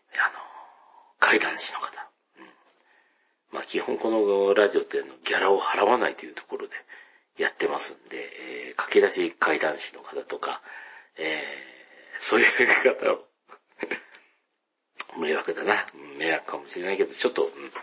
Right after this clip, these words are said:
あの、見つく-、見繕う、見繕う？うん、それも失礼な表現かもしれませんね。うん。まあ、ちょっとなんとか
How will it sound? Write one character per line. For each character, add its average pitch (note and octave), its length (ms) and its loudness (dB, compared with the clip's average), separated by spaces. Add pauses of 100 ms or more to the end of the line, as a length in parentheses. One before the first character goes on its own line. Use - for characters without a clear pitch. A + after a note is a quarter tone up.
(160)
あ - 40 -14
の、 C#2 100 -12
見 - 120 -12
つ - 100 -4
く-、 - 260 -8
見 - 100 -8
繕 - 240 -4
う、 D2+ 220 -4
見 E2 80 -6
繕 - 340 0
う？ G#2 120 0 (160)
う D2+ 140 -10
ん、 - 40 -12
そ - 140 -2
れ F#2+ 60 2
も G#2+ 120 -2
失 - 180 -4
礼 E2 120 0
な C#2+ 200 -6 (560)
表 D2+ 200 -6
現 D2 80 -12
か C#2+ 100 0
も - 80 -12
し - 100 -10
れ C#2 80 -2
ま C#2+ 120 -6
せ D2+ 120 -10
ん E2+ 80 -8
ね。 A2 180 -4 (160)
う E2 60 -10
ん。 D2+ 140 -14 (500)
ま D#2 80 0
あ、 - 40 2
ち - 100 -8
ょ - 20 -12
っ - 40 -16
と F2+ 100 2
な E2 120 2
ん - 40 -6
と B1+ 100 -4
か - 160 -8